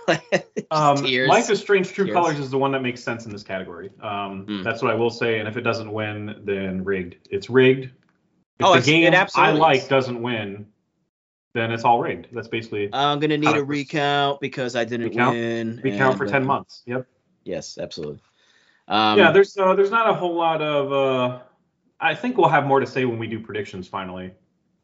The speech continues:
Speaker 1: Yes. Yes,
Speaker 2: Yeah.
Speaker 1: we will do that at a later time. But
Speaker 2: Yes.
Speaker 1: like I was saying, I was saying report card, and then I think
Speaker 2: Report
Speaker 1: you
Speaker 2: card.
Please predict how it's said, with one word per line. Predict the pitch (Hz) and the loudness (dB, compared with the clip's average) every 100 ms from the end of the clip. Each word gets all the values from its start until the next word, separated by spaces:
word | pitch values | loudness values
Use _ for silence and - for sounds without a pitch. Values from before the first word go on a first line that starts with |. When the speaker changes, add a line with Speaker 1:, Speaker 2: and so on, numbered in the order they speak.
| - | -2
Speaker 1:
Yes. | 107 - - - _ _ _ _ _ _ _ | -2 -2 -12 -14 _ _ _ _ _ _ _
Yes, | 80 - - | -12 -10 -8
Speaker 2:
Yeah. | 101 | -4
Speaker 1:
we | 127 | -2
will | 135 | 0
do | 131 147 | 0 0
that | 139 139 120 | 4 2 2
at | 123 | 0
a | 110 | 2
later | 107 92 | -2 -2
time. | 104 78 | -4 -2
But | 107 110 _ - - - | -2 -2 _ -20 -20 -8
Speaker 2:
Yes. | 131 117 | -2 2
Speaker 1:
like | 139 | 4
I | 143 | 2
was | 120 - | 0 0
saying, | 196 202 156 123 | 4 4 4 0
I | 120 | -4
was | 117 - | -6 0
saying | 190 190 | 0 2
report | 135 - 113 - | -2 -4 -8 -4
card, | 110 107 | -4 -4
and | 107 104 | -4 -6
then | 110 107 | -6 -6
I | 107 | -6
think | 117 - | -6 -4
Speaker 2:
Report | 156 165 | 2 2
Speaker 1:
you | - | 4
Speaker 2:
card. | 123 110 104 | 2 2 0